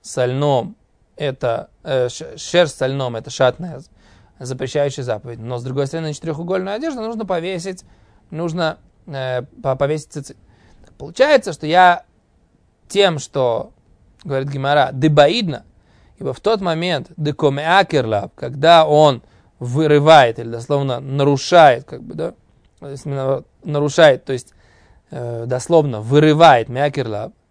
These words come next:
комуким, он в этот же момент, леэсе, он выполняет повелительную заповедь.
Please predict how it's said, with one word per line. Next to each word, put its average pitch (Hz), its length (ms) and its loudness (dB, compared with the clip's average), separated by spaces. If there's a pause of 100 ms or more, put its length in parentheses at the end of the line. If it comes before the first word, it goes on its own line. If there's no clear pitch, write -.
(400)
комуким, 202 600 2
он 151 120 2
в - 20 4
этот 208 200 0
же 214 100 -4
момент, 302 500 0 (680)
леэсе, 220 500 2
он 156 140 -6
выполняет 170 400 -2
повелительную 170 380 -4
заповедь. 139 420 -6